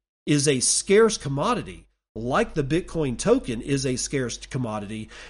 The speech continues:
then don't we have two different kinds of commodity represented at the same time on the Bitcoin layer one network? So am I morally and ethically bereft because I split my one hundred million Satoshis into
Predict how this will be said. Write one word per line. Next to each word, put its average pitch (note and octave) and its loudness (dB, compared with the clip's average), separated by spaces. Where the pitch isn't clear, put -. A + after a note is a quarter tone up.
then D3 4
don't A3 4
we D#4 2
have B3+ 2
two A#3 4
different A#3+ -2
kinds G3+ 2
of G3+ -2
commodity E3 -2
represented D3 0
at C#3 -4
the D3 -4
same F#3 0
time D3+ 0
on D3 2
the A#2 -4
Bitcoin C3+ -2
layer C3+ -2
one B2 -4
network? D3 -8
So F3 6
am E3 8
I F3+ 4
morally C3+ 0
and A#2+ -4
ethically E3 -4
bereft A#2 -8
because C#3+ 4
I C3 0
split D#3+ -2
my A2+ -2
one D#3 0
hundred D#3+ -2
million D3 2
Satoshis C3+ -6
into C3+ -2